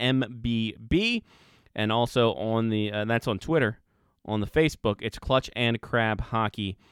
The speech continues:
uh, on Facebook for that. So, um, that's it. That's all. I'm Scotty Waz. Take care of yourself and someone else. This has been Defending the Den on the Face Off Hockey Show Media Faction, part of Podcast Monsters. Hey, you guys, again, be safe,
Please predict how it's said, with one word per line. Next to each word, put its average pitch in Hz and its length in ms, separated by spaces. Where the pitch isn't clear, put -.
uh, 87 260
on 104 220
Facebook 90 640
for - 240
that. 85 280
So, 135 480
um, 156 400
that's 190 200
it. 233 180
That's 165 200
all. 170 240
I'm 160 200
Scotty 156 280
Waz. 143 380
Take 131 220
care 143 120
of 147 80
yourself 135 300
and 110 100
someone 135 260
else. 98 200
This 107 140
has 104 100
been 117 200
Defending 120 400
the 104 80
Den 110 340
on 156 300
the 139 120
Face 165 300
Off 151 100
Hockey 151 220
Show 156 160
Media 139 220
Faction, 147 460
part 139 300
of 120 200
Podcast 127 720
Monsters. 131 440
Hey, 131 220
you 151 120
guys, 165 280
again, 143 340
be 147 140
safe, 151 460